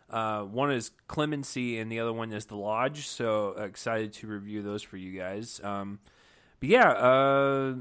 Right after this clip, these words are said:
seeing Abominable tomorrow. Uh, you guys will get a mini review on that. Uh, and then I,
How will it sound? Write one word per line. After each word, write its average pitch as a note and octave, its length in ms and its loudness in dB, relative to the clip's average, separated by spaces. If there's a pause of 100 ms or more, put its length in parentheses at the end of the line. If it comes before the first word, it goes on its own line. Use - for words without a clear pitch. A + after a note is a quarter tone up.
(140)
seeing D3 460 -4
Abominable C#3 880 0 (240)
tomorrow. C3+ 920 2
Uh, - 20 2
you G#2 160 -4
guys A2+ 180 -2
will A2+ 100 -6
get A2 120 -6
a G#2+ 140 0
mini A#2 260 -6
review A#2 440 -2
on A2 200 -4
that. A#2+ 560 -6 (840)
Uh, C3 1300 0
and B2+ 120 -2
then C#3 100 2
I, C3+ 120 6